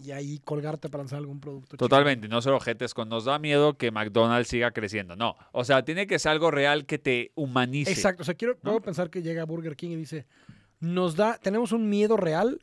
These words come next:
Speaker 1: con, con el pedo de las vacas y todo lo que están consumiendo. Entonces nos proponemos que para el dos mil treinta y cinco vamos a usar Impossible Foods".
Speaker 2: Ok.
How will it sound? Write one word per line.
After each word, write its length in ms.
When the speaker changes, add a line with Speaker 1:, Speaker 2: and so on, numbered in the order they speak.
Speaker 1:
con, 260
con 200
el 120
pedo 220
de 60
las 180
vacas 420
y 40
todo 140
lo 80
que 40
están 160
consumiendo. 560
Entonces 280
nos 160
proponemos 420
que 140
para 80
el 60
dos 120
mil 180
treinta 380
y 80
cinco 600
vamos 260
a 20
usar 220
Impossible 480
Foods". 420
Speaker 2:
Ok. 200